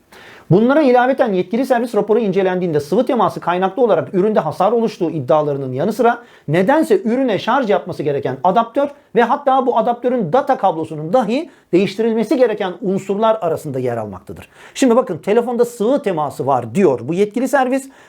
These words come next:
Ancak telefondaki sıvı temasından dolayı şarj adaptörü ve aradaki data kablosunun da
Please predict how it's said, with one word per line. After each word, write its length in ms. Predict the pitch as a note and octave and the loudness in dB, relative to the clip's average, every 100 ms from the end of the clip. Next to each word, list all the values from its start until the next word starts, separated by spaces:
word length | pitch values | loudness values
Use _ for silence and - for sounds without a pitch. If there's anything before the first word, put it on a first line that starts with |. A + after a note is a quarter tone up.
| - | 0
Ancak 380 | B3+ C4 - - | 2 0 -4 -2
telefondaki 580 | G3+ A3 A#3+ A#3+ B3 | 0 0 0 0 -2
sıvı 260 | - A3 C#4+ | -4 -2 0
temasından 580 | C4+ F#3+ E3 E3 D#3+ D#3+ | 0 0 0 -2 -2 0
dolayı 320 | G3 F3+ C#3+ - _ _ | 2 2 2 -4 _ _
şarj 300 | - D3+ G3+ | 0 2 2
adaptörü 500 | B3 C4 C4 C4 D#4+ - G3+ | 2 0 0 -2 -4 -2 0
ve 120 | A#3 | 2
aradaki 560 | F3+ G3 G#3 D4 D#4 - C#3+ | 0 0 -2 -2 -6 -12 -2
data 200 | G3+ - | 0 0
kablosunun 540 | E3+ D3 C#3 C#3 C#3 | -2 -4 -4 -6 0
da 180 | B3+ D4 | 0 0